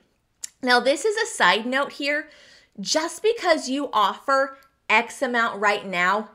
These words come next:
does not mean you always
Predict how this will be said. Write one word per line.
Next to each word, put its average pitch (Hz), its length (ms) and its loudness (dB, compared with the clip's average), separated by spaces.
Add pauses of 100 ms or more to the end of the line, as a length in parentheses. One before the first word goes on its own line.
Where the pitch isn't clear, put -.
(180)
does 269 300 0
not 285 280 -2
mean 247 260 -4
you 226 240 -6 (180)
always 269 760 2